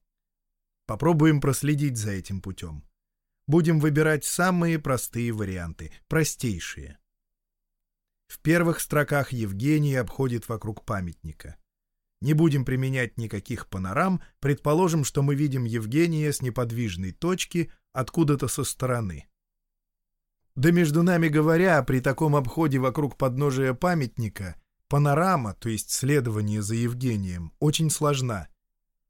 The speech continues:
Если видеть его лицо, то нужно ехать с камерой перед ним,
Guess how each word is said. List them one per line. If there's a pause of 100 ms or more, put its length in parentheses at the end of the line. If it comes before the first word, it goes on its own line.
(320)
Если
видеть
его
лицо,
то
нужно
ехать
с
камерой
перед
ним,